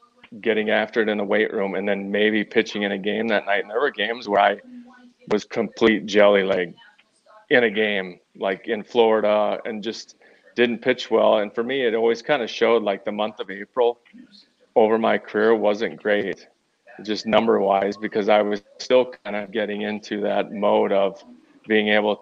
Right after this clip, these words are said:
to lift as hard as I want to and then be ready for the games. Um,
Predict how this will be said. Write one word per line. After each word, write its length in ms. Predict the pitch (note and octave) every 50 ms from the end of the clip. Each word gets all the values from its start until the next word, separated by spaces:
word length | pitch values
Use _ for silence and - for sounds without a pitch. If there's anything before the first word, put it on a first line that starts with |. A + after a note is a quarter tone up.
| -
to 240 | G#2+ G2+ G2 G2+ A2 - - - - - _ _ _ _ _ _
lift 380 | A2 G#2 G#2+ A2+ A2 - - -
as 100 | A2 -
hard 200 | A2 G#2+ G#2+ G#2+
as 80 | G2 G#2+
I 80 | G#2
want 340 | G2+ G2+ G#2+ G#2+ G#2 - -
to 240 | - G#2+ G#2 G2+ F#2
and 140 | F2 G2 G#2
then 140 | G2+ G2+ F#2+
be 160 | G#2 G2+ G2+
ready 520 | G2 F#2 G#2 G#2 G#2 G#2 G2+ G2+ G2 F#2+ - _ _ _ _ _ _
for 100 | - G#2
the 100 | G2 G2 F#2
games. 600 | F#2+ G#2 G#2 G#2 G2+ G2 F#2+ F#2+ - - - - - - _ _ _ _ - A2+
Um, 380 | G2 F#2 F#2 F#2 F#2 F#2 -